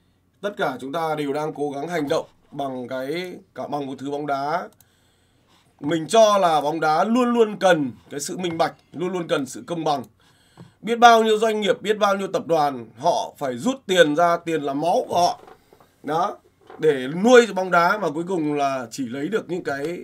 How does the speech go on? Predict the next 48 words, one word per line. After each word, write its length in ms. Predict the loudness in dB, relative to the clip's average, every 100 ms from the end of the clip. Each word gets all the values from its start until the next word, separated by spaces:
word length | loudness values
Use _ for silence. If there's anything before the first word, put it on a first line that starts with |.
| -16
cái 140 | -8 -4
điều 260 | -2 -2 -4
thị 140 | -10
phi 240 | -8 -6 -6
thì 100 | -8
mình 140 | -8
nghĩ 120 | -6
là 80 | -8
không 180 | -6 -2
nên. 180 | -2 -2 _ _ _ _ _ _ 0
Tất 100 | 2
cả 160 | 4 2
chúng 100 | 0
ta 180 | 2 2
đều 160 | 2 -2
ủng 180 | -4
hộ 260 | 0 0 0
cho 160 | -6 -6
bóng 180 | -6 -6
đá, 220 | -6 -6 -10 -6
ủng 200 | -4 0
hộ 220 | 0 0
cho 100 | -4
thứ 100 | -8
bóng 160 | -8 -6
đá 100 | -4
đẹp 160 | -4 -4
và 100 | -10
công 160 | -12 -8
bằng. 180 | -8 -10 _ _ _ _ _ -6
Mình 160 | 0
đã 100 | 2 4
từng 120 | 2
nói 160 | 2
với 100 | 0
các 40 | 4
bạn 180 | 4 4
là 80 |
khi 220 | -2 -2 2
va 300 | 2 4 0
rút 180 | -2
gọn 340 | 2 2 0 -4
được, 180 | -6 -4
ờ, 560 | -2 -2 0 -2 -2 0
áp 160 | 0
dụng 200 | 2 -2 -2 -4
cho 380 | 0 2 2 -2
V-League, 280 | 0 -2